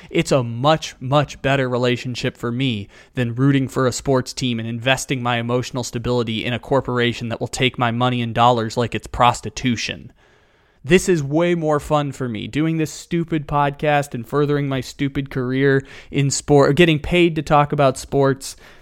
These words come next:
it's so much better for me. So much better for me.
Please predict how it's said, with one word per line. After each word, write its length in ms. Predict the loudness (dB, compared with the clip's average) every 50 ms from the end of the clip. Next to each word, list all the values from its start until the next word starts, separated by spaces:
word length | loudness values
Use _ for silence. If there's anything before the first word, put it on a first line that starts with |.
| -20 -8 -2
it's 220 | -2 -2 -2 -2 -6
so 480 | -8 -8 -8 -2 2 6 6 6 6
much 320 | 6 6 4 4 2 0 0
better 300 | 0 2 2 2 0 0
for 160 | 0 0 0
me. 380 | 2 2 2 0 0 -2 -4 -8 -16 -20 -20 -14
So 520 | -12 -10 -8 -6 -4 0 4 6 8 8
much 200 | 8 6 4 4
better 280 | 2 4 4 4 2 0
for 120 | 0 -2
me. 320 | -2 -2 -2 -2 -4 -8